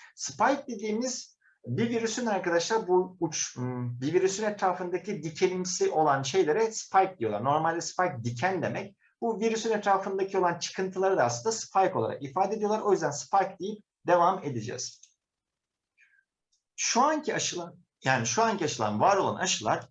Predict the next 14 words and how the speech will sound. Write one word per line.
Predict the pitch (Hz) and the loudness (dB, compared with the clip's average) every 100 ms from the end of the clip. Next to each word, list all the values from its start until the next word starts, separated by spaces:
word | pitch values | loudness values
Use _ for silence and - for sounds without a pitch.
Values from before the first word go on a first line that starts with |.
| _ | _
odaklanıyor. | 135 135 151 - 147 151 117 107 - _ | -2 0 0 0 -2 -2 -4 -6 -12 _
Bu | 202 240 131 | 0 0 0
spike'lara | - - - 113 110 101 120 | -6 -8 -2 -2 -2 -4 -2
odaklanıyor. | 180 196 196 202 196 196 196 - _ _ - | 0 -2 -2 -6 -6 -6 -10 -14 _ _ -4
Any | 254 294 | -2 -2
changes, | - 202 156 117 | -2 -4 -2 -4
herhangi | - 147 156 240 247 190 | -2 -2 0 -2 -2 -2
bir | 175 | -2
değişiklik | 156 156 - 151 - 131 - - - | 0 -2 -2 -6 -8 -8 -8 -16 -6
D | 110 135 143 | 0 0 0
N | 147 147 | 2 2
A'daki | 139 143 143 143 123 - - _ | 2 0 -2 -2 -2 -6 -20 _
bu | 123 214 240 - | -2 2 2 0
spike'ların, | - - 151 160 - 156 165 180 170 120 - | -6 -2 0 0 0 0 2 2 2 -2 -12